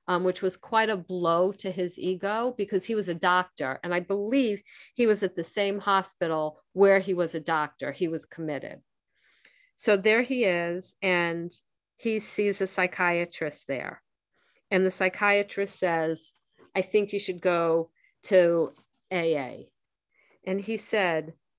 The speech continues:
"I ag-, I could tell it would really make him happy if I agreed. So for no better reason than to make him happy, I agreed." Well,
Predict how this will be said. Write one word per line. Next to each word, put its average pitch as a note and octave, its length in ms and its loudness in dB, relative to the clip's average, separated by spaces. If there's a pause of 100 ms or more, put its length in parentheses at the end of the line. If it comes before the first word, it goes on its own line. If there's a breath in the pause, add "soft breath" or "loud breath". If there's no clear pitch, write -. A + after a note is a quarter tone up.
(680)
"I F#3+ 240 6
ag-, F3 220 0 (120)
I G3 120 2
could G3 280 -8
tell F#3 720 2
it G3 160 4
would F#3+ 260 0
really C4 380 2
make A#3 300 0
him A3 180 -4
happy G3+ 540 0
if G3 180 -4
I F#3 120 4
agreed. E3 800 0 (560 soft breath)
So G#3+ 300 4
for G#3 240 0
no A3+ 600 4
better A#3 440 2
reason G3 580 -4
than F3 180 2
to F#3 160 -2
make F#3 340 2
him A3 180 -10
happy, D#3+ 680 -4 (480)
I F3 160 0
agreed." E3 760 -4 (1120)
Well, B3 380 2